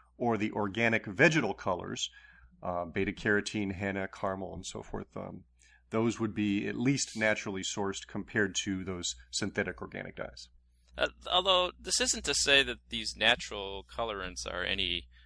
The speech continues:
Speaker 2: safer than the synthetic ones, but if,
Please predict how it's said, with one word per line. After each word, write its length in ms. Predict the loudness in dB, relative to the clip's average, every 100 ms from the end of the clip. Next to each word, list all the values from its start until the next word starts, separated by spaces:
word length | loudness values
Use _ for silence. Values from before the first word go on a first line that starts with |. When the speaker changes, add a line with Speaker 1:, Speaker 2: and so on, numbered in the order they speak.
| -10 2
Speaker 2:
safer 680 | 4 6 4 2 -6 -6 -8
than 520 | -10 -12 -12 -14 -18 _ _ _
the 120 | -12 -6
synthetic 520 | -6 2 4 4 -2
ones, 320 | -12 -10 -12 -10
but 180 | -14 -14 _ _ _ -12
if, 340 | -12 -10 -18